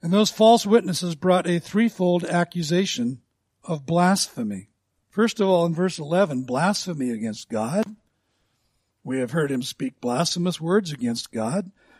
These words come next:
Verse thirteen, blasphemy against the temple. "This man never ceases to speak words against this holy place."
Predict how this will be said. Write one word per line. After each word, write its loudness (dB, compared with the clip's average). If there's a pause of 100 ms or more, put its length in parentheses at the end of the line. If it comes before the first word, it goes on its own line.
(120)
Verse -2
thirteen, 2
blasphemy 0
against -6
the -10
temple. 0 (960)
"This -4
man 2
never 2
ceases -2
to -12
speak -6
words 2
against -6
this -6
holy -4
place." -6